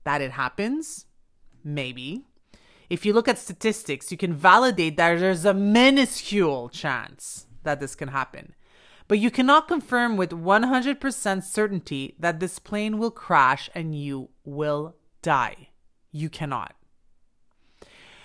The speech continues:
So once you determine that this is untrue, you determine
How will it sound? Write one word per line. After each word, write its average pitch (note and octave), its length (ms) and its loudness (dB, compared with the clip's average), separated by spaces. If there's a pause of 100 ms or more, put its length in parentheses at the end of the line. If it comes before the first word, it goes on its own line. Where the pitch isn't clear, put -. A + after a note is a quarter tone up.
(220)
So C4 280 4
once C4+ 460 4
you B4 120 -2
determine A#3 560 2
that E3+ 220 4
this G#3+ 160 2
is G3 160 -2
untrue, F3+ 520 0 (640)
you E3+ 160 -8
determine G3+ 640 -2